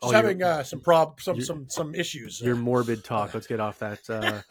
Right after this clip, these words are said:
Speaker 1: <laughs> the Broncos and Lions, Cam, uh, your, your Western horses against your, uh, ki-, the Pussycats that got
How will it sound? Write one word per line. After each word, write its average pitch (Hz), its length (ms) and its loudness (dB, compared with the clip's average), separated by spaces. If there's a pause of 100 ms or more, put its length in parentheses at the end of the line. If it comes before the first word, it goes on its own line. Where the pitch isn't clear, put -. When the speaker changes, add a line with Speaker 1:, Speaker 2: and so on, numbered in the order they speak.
(140)
Speaker 1:
<laughs> - 240 -8
the 143 80 6
Broncos 156 460 8
and 143 100 4
Lions, 147 320 6
Cam, 120 340 0
uh, 120 220 2
your, 123 480 2
your 123 260 0
Western 139 500 4
horses 131 440 0
against 117 480 -6
your, 113 240 0
uh, 107 240 -2 (300)
ki-, 139 160 -10 (260)
the 135 100 -6
Pussycats 127 600 -2
that 117 100 -6
got 117 240 -2